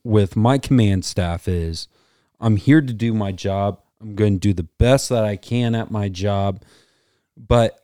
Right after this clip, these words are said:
I don't know if I wanna work in the schools. I don't know if I wanna be a detective. I don't know if I wanna be a supervisor on the street.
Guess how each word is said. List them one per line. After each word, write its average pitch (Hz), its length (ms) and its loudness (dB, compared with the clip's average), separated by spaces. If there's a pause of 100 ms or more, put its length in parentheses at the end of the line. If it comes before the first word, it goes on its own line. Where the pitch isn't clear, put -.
I 180 160 4
don't 151 300 4
know 104 340 4
if 113 200 0
I 113 80 4
wanna 104 260 2
work 110 380 -2
in 98 140 0
the 85 80 -4
schools. 196 800 2
I 110 160 2
don't 104 220 0
know 101 160 -2
if 98 140 -2
I 107 100 6
wanna 104 280 4
be 104 240 0
a 95 40 0
detective. 160 840 2 (280)
I 110 120 2
don't 107 240 2
know 104 160 6
if - 100 -2
I 117 80 2
wanna 107 280 0
be 98 200 -2
a 92 60 -2
supervisor 151 800 2
on 139 160 4
the 127 80 4
street. 160 480 2